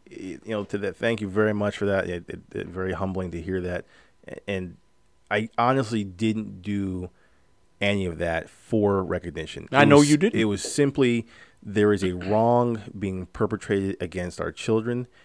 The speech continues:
Speaker 1: and somebody has to stand up. And I'm not suggesting that other parents didn't. Other parents did a phenomenal job
Speaker 2: No,
Speaker 1: in
Speaker 2: but like I
Speaker 1: stepping up.
Speaker 2: said, they gave you the platform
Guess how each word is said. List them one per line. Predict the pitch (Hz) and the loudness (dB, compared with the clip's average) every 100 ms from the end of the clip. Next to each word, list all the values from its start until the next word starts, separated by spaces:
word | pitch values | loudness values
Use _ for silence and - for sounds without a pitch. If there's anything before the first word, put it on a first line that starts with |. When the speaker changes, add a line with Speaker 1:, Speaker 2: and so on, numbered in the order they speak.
| _ _ _ _ | _ _ _ _
Speaker 1:
and | 90 85 | -8 -8
somebody | - - 120 127 110 98 98 | -8 -2 0 2 2 0 -2
has | 90 - 95 92 - | -6 -6 -4 -4 -6
to | 92 | -12
stand | - 90 87 | -8 -6 -6
up. | 85 - | -6 0
And | 120 | 6
I'm | 127 127 | 6 6
not | 131 123 | 4 2
suggesting | 127 110 104 - 95 | 0 0 0 -2 -6
that | - | -2
other | 101 95 | -2 -2
parents | - 92 90 | -6 -6 -6
didn't. | - 87 - | -8 -8 -4
Other | 95 98 | -4 -2
parents | 104 92 80 - | -2 -2 -4 -8
did | 95 90 - | -8 -8 -10
a | |
phenomenal | - 92 90 92 87 87 | -14 -8 -6 -4 -6 -6
job | 87 85 85 | -4 -2 -2
Speaker 2:
No, | 240 | 0
Speaker 1:
in | 175 | 4
Speaker 2:
but | 120 | 8
like | 123 | 8
I | 120 | 8
Speaker 1:
stepping | 160 | 8
up. | |
Speaker 2:
said, | 110 | 8
they | 113 | 8
gave | 110 120 | 8 8
you | 127 | 10
the | 120 | 8
platform | - 127 - 104 98 | 6 4 4 -6 -6